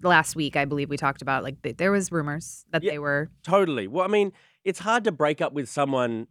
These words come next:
Speaker 2: even if they're just, you know, your boyfriend and girlfriend. And then if you're husband and wife, it's obviously even harder.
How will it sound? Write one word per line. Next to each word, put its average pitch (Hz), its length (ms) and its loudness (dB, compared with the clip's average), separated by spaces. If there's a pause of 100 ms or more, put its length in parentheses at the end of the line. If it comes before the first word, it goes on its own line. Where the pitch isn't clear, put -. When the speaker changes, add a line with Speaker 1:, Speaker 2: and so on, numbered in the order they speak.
(160)
Speaker 2:
even 165 200 0
if 160 100 0
they're 151 80 -2
just, 135 260 -4
you 131 60 -2
know, 123 120 2
your 123 180 -2
boyfriend 131 400 0
and 113 100 -2
girlfriend. 110 600 0 (400)
And 147 140 2
then 170 140 6
if 160 140 0
you're 151 100 4
husband 175 300 4
and 143 80 0
wife, 131 320 4
it's 117 240 -10
obviously 143 480 2
even 123 260 0
harder. 117 520 2